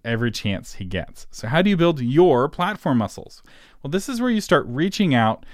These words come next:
to strangers. So while strangers could find you in step two, you weren't really going out and seeking them.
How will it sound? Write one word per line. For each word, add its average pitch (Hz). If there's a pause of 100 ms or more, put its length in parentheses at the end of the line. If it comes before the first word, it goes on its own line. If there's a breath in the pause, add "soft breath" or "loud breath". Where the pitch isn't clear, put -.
(220 soft breath)
to 123
strangers. 110
So 139
while 190
strangers 190
could -
find 240
you 104
in 104
step -
two, 165
you 120
weren't 190
really 151
going 143
out 117
and 113
seeking 107
them. 76